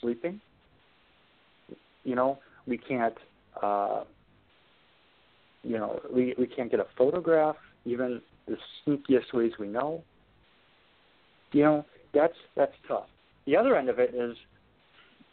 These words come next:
I, I also find, uh, see, and I wonder. Oh, another thing is, okay, you have, uh, I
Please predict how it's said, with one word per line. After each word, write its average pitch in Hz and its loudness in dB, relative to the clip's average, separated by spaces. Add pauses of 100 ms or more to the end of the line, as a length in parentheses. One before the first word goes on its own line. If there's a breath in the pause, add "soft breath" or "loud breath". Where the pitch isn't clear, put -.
(800)
I, 131 2
I 147 2
also 175 2
find, 139 -2 (240)
uh, 117 -4 (340)
see, 160 2
and 156 2
I 143 4
wonder. 113 -2 (120)
Oh, 123 0 (300)
another 147 0
thing 139 -8
is, 123 0
okay, 110 -6 (240)
you 117 -2
have, 147 2 (140)
uh, 113 -2 (2000)
I 160 4